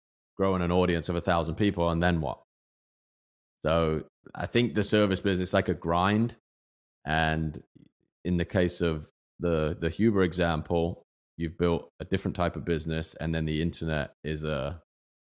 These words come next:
you know, just a, adds additional leverage or opportunity to that business. And then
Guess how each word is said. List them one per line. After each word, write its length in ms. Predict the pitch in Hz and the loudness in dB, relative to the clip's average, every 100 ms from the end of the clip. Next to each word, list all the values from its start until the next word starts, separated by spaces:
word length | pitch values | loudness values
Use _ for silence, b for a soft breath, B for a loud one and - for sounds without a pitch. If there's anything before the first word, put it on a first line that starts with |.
| _ _ | _ _
you 80 | 71 | -10
know, 100 | 67 | -8
just 240 | - - - - _ _ _ - | -8 -12 -14 -20 _ _ _ -10
a, 100 | 80 - - | -10 -12 -4
adds 240 | 85 87 90 | -2 0 0
additional 400 | 85 85 80 78 | 0 0 -2 2
leverage 400 | 80 78 78 78 | 2 2 -2 0
or 100 | 76 | -2
opportunity 520 | - - 80 76 71 | -4 -4 -4 -4 -4
to 100 | 76 | -6
that 180 | 71 - | -4 0
business. 460 | 98 85 82 85 - | 0 2 -2 -4 -6
And 240 | 85 85 | -2 2
then 480 | 90 87 82 76 | 4 4 2 -2